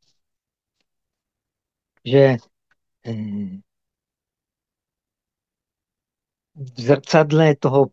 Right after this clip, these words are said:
původního probuzení všechny objekty jsou iluzorní. Hm? Všechny objekty,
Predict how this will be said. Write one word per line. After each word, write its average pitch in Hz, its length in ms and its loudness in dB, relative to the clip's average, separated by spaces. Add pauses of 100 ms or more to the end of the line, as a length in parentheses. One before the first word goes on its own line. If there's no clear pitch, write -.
(120)
původního 151 800 4
probuzení 135 840 0 (220)
všechny 165 480 2
objekty 151 800 2 (220)
jsou 160 600 4 (500)
iluzorní. 156 840 4 (320)
Hm? 202 140 2 (600)
Všechny 165 580 2
objekty, 143 680 2